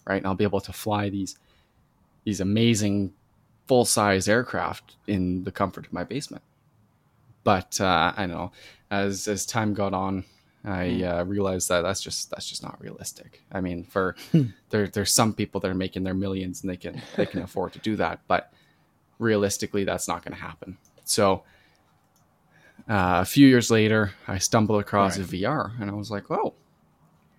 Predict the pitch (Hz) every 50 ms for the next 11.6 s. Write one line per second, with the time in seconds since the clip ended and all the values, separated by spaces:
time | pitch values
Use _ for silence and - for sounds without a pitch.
0 | _ _ _ _ _ _ _ _ _ _ _ _ - 127 117 104 98 147 208 -
1 | 98 87 101 143 196 196 - 98 101 101 95 92 98 127 165 190 147 - - -
2 | - - - - _ _ _ _ _ _ _ _ _ _ _ _ _ _ _ _
3 | _ _ _ _ _ _ _ - - - - 147 196 180 - - 165 156 139 -
4 | - 135 131 135 123 117 104 101 - - 113 110 - - 101 95 92 - - -
5 | 113 - - - - - - - - - - - - - 117 - _ _ _ _
6 | _ _ - - 101 104 98 92 98 104 101 117 107 - - 92 92 92 85 -
7 | - 101 - 76 78 - - - _ _ _ _ _ _ _ _ _ _ _ _
8 | _ _ _ _ _ _ _ _ _ _ _ _ _ - - - 104 95 95 98
9 | - _ _ - - - - - - - _ _ _ _ _ _ _ _ - 156
10 | 156 127 - - 117 - 117 104 - 107 104 104 107 107 - 113 110 107 104 104
11 | 104 98 - - - - 104 98 92 92 90 92